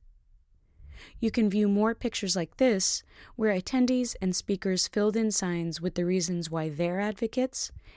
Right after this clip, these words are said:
and signs about who they are as disabled Latinxes. Exciting news! Sara Maria Acevedo, who you heard or read on the podcast this spring,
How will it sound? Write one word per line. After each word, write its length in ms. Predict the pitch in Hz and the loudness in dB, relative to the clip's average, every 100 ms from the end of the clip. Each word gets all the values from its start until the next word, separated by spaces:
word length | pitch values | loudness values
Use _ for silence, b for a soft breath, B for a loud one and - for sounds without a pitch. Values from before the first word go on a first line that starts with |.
| b | b
and 160 | 208 190 | 2 2
signs 320 | 226 247 240 | 2 2 2
about 260 | 208 180 | 2 -2
who 180 | 165 190 | 0 0
they 240 | 180 214 240 | 2 2 2
are 300 | 170 160 - - | 0 -4 -4 -4
as 120 | 175 | -2
disabled 520 | 175 - 196 202 214 | -2 0 0 0 0
Latinxes. 800 | 185 - 180 165 - - 139 - - - - - - B B B B | 0 0 -2 -2 -4 -6 -4 -6 -8 -20 -20 -20 -20 B B B B
Exciting 640 | 185 - - 220 294 214 | -2 2 2 4 4 4
news! 400 | 180 160 175 226 B B B | 4 2 2 0 B B B
Sara 320 | - 214 196 226 | -2 2 4 4
Maria 380 | 233 214 208 | 2 2 2
Acevedo, 640 | 202 - 175 190 185 156 196 | 2 0 0 0 0 -2 -6
who 120 | - 220 | -2 0
you 200 | 202 208 | 0 0
heard 300 | 233 247 262 | 2 2 2
or 180 | 220 269 | 2 2
read 200 | 294 262 | 2 2
on 120 | 247 | 2
the 60 | 220 | 0
podcast 760 | - 285 320 - 160 160 170 - | 0 0 0 0 -2 0 -4 -4
this 160 | 196 - | 0 2
spring, 440 | - 180 165 185 | 2 0 0 -2